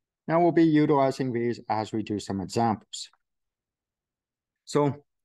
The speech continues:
we have this example. A builder wants to construct a house on a rectangular lot shown in the sketch. We want to draw a scale diagram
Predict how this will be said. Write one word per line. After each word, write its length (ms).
we 100
have 140
this 240
example. 760
A 120
builder 360
wants 240
to 80
construct 480
a 140
house 400
on 100
a 80
rectangular 580
lot 320
shown 440
in 320
the 80
sketch. 560
We 60
want 140
to 240
draw 260
a 60
scale 360
diagram 540